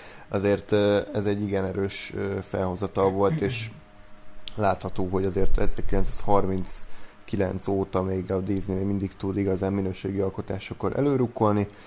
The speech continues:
Úgyhogy már csak annyi maradt hátra, hogy felsoroljam, hogy mi lesz legközelebb, aféle házi feladatként is, ö, ö, mondva itt a hallgatóinknak, ö, ha megtalálom. Ugye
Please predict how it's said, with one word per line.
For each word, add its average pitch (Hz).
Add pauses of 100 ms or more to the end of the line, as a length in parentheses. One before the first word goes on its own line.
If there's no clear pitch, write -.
(420)
Úgyhogy -
már 117
csak 135
annyi 123
maradt 110
hátra, 113
hogy 104
felsoroljam, 104
hogy 104
mi 113
lesz 104
legközelebb, 110 (440)
aféle 98
házi 101
feladatként 98
is, -
ö, 98 (1040)
ö, 101
mondva 98
itt 95
a 95
hallgatóinknak, 110 (640)
ö, -
ha 101
megtalálom. 101
Ugye 104